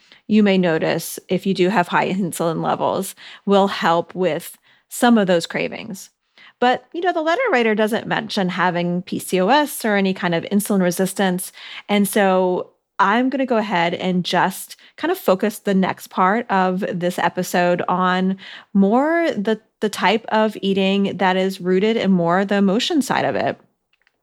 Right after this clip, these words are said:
and how to move forward when the only way you've been able to survive is with the superpower, the superpower of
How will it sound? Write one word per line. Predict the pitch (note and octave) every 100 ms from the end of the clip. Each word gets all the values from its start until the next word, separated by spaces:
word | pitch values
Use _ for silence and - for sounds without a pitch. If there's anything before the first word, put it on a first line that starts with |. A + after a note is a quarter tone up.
| -
and | A3 G3 G#3 F#3+ - - - - -
how | - G#3 F#3 A3+ C#4+
to | C4 -
move | E3+ D#3+
forward | - E3+ D3+ D3 D3 D#3+ -
when | F#3+ F#3 F#3 F#3+ - _ _ _
the | G3+ G3
only | G#3+ A3+ B3
way | A#3+ F#3 C#3 C#3+ A#3+ E4 F4+
you've | - G#3 G3
been | G#3+
able | F3 F#3+ G3 G3+
to | - - F#3
survive | F#3+ G3+ F3 - - A3 B3+ -
is | G3+ G#3
with | A3 A3+
the |
superpower, | B3 - C#4+ A4 D#4 A#2 F2+ - G#3+ _ _ _ -
the |
superpower | G3+ - B3 C4 C4 A#3 G3+ G3 G3+ G3 -
of | F3+ F3+ F3+ F#3